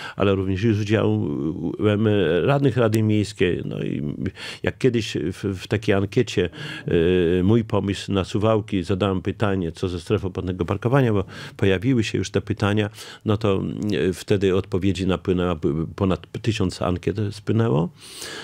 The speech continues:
Właśnie to, to, że strefa jest potrzebna w Suwałkach, że nie można jej likwidować, no i właśnie ona jest lekko tutaj zreformowana,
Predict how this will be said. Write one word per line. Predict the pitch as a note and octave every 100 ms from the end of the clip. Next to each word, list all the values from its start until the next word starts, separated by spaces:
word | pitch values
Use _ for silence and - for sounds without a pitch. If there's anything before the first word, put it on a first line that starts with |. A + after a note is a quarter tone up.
| -
Właśnie | A2 A#2+ A#2+ - C#3
to, | C#3 A#2
to, | G#2+ A2 G#2 G2+ G2+
że | A2 G2
strefa | - D#3 C3+
jest | A2
potrzebna | - G2 - G2+ F#2+
w |
Suwałkach, | - F#2+ F#2 G2+
że | A2
nie | E3+
można | C#3+ F#2+ F2
jej | E2
likwidować, | D#2+ E2 F#2 A2 B2 A2+ -
no | C#3
i | D#3
właśnie | A#2 G#2+ G#2 - - - -
ona | F#2+ F#2
jest | F2
lekko | F#2+ F#2 - E2 - -
tutaj | - F#2 E2 E2+ - -
zreformowana, | F#2 A#2+ C#3 A#2 G2 E2+ E2+ F2